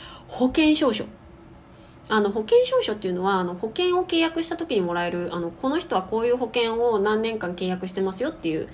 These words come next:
のを証明する、あの、書類みたいなもんなんですけれども、これがないとね、保険の解約ができないんですよ。それからね、保険が満期になった時とかも確か保険証書って使ったと思うんですよね。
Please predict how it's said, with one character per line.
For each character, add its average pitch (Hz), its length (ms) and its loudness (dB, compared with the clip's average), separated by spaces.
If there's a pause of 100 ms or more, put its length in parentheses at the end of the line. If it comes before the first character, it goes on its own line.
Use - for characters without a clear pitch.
(200)
の 330 120 2
を 262 40 0
証 208 160 0
明 170 140 0
す 202 140 -4
る、 269 180 0 (420)
あ 165 80 -4
の、 160 140 -2
書 180 140 -4
類 180 100 0
み 180 100 2
た 170 100 -4
い - 20 -6
な 160 80 -4
も 180 220 -2
ん 170 40 -2
な 160 80 -2
ん 156 60 -6
で 147 80 -6
す - 100 -8
け 170 80 -6
れ 160 60 -6
ど 190 100 -4
も、 240 240 0 (320)
こ 320 140 4
れ 370 80 8
が 392 100 8
な 403 100 8
い 370 80 4
と 190 100 -2
ね、 165 200 2
保 - 140 -4
険 349 200 4
の 349 120 6
解 349 180 2
約 330 160 0
が 311 120 2
で 262 100 4
き 277 80 -2
な 277 80 2
い 226 40 4
ん 202 40 4
で 196 80 2
す 208 100 -4
よ。 151 140 -4 (1000)
そ - 160 -2
れ 285 60 0
か 302 100 4
ら 294 80 4
ね、 247 100 4
保 214 140 -2
険 339 160 2
が 370 100 6
満 392 280 8
期 269 100 0
に 226 80 2
な 202 80 2
っ 196 60 -2
た - 80 -16
時 185 180 -10
と 170 60 -10
か 165 100 -4
も 185 140 0
確 185 180 -6
か - 80 -8
保 190 80 -8
険 190 180 4
証 196 140 0
書 190 140 -4
っ - 20 -6
て 165 100 -6
使 - 160 -8
っ 175 60 -4
た 170 80 -4
と 156 100 -10
思 165 160 -4
う 160 40 -4
ん 147 40 -8
で 147 60 -8
す - 80 -10
よ - 100 -8
ね。 330 180 -2